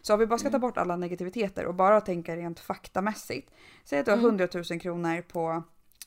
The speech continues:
Speaker 1: Nej, så här. Säg att du har hundra kronor på ett sparkonto. Mm. Hundra kronor för, för tio år sedan och hundra kronor idag är ju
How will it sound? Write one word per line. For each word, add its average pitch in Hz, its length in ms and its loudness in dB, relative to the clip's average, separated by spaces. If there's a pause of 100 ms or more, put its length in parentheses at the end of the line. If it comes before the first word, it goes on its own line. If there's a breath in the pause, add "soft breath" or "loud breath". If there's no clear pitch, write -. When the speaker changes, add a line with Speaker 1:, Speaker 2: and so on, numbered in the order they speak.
(200)
Speaker 1:
Nej, 240 140 -4
så 247 80 -4
här. - 140 -2 (340 soft breath)
Säg 294 160 4
att 277 60 0
du 220 60 0
har 196 60 -2
hundra 233 440 2
kronor 175 500 -4 (340)
på 180 120 -2
ett 180 80 -2
sparkonto. - 540 -6 (400)
Mm. 254 240 -6 (1000 loud breath)
Hundra 294 280 6
kronor 180 440 -4
för, - 160 -14 (320)
för 190 180 0
tio 190 320 -2
år 254 200 4
sedan - 300 -6
och 185 80 -4
hundra 180 300 -2
kronor 175 320 -6
idag 196 400 0
är 180 120 -4
ju 170 220 -4